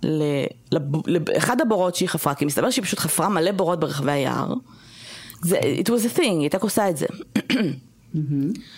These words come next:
Speaker 1: ברגע שהם הגיעו לבור, היא התחילה, א', היא לקחה את הסכין, מטבח, אבל היא התחילה קודם כל לחנוק אותה. With her bare hands, עם ה-, אה, עם הפנים מולה,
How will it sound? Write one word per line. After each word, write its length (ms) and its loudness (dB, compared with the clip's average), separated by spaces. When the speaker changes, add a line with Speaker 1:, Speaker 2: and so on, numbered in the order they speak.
Speaker 1:
ברגע 240 2
שהם 200 2
הגיעו 220 2
לבור, 540 0
היא 120 2
התחילה, 580 2
א', 220 2
היא 80 2
לקחה 200 0
את 60 -2
הסכין, 500 -2
מטבח, 520 -4
אבל 140 2
היא 80 4
התחילה 360 0
קודם 300 0
כל 160 0
לחנוק 340 -2
אותה. 160 -2
With 140 2
her 160 2
bare 300 2
hands, 340 0
עם 160 2
ה-, 300 2
אה, 40 4
עם 120 2
הפנים 380 0
מולה, 260 0